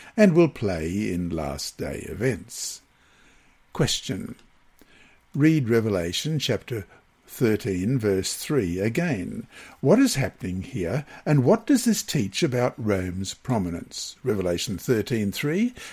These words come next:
"And I saw one of its heads as it had been mortally wounded, and his deadly wound was healed. And all the world marvelled and followed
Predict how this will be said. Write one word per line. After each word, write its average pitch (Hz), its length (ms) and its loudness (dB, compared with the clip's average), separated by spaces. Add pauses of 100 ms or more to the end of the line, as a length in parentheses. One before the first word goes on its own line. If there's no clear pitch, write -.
"And 135 160 6
I 151 120 4
saw 190 320 6
one 156 280 4
of 208 100 4
its 185 200 0
heads 131 680 -2
as 147 200 2
it 262 100 6
had 160 280 2
been 131 500 4
mortally 147 460 4
wounded, 143 580 0 (380)
and 170 100 6
his 175 160 4
deadly 180 380 8
wound 139 720 2
was 180 240 4
healed. - 540 -2 (420)
And 101 160 0
all 196 440 4
the 196 100 2
world 104 540 2
marvelled 98 600 0 (300)
and 117 180 0
followed 78 580 -2